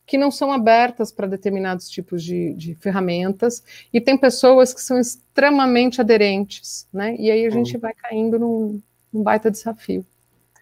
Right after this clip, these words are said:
Speaker 2: Você tá falando isso, você falando literatura, pra ficar uma dica aí, até porque eu esqueci que ele vai tá com, fiz um gafe, mas ele vai tá comigo em março também.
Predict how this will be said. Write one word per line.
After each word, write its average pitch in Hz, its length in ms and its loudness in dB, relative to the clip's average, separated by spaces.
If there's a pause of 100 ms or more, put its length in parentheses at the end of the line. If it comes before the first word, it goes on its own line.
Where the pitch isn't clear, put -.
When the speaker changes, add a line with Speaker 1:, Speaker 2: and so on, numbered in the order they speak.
(260)
Speaker 2:
Você 135 260 -4
tá 135 220 2
falando 139 360 -2
isso, 147 280 -6
você 143 120 0
falando 139 260 -2
literatura, 135 640 0
pra 135 120 -2
ficar 143 240 -2
uma 135 120 -2
dica 139 340 -2
aí, 139 60 2
até 147 140 -2
porque 156 160 -2
eu 151 40 2
esqueci - 520 -6
que 202 100 0
ele - 80 0
vai 131 160 0
tá 135 120 0
com, 127 220 -10 (220)
fiz 123 160 -10
um 120 240 -6
gafe, 135 640 0
mas 123 140 -2
ele 127 100 -4
vai 127 140 0
tá 135 120 0
comigo 131 340 -6
em 123 40 -8
março 127 340 -2
também. 165 420 -2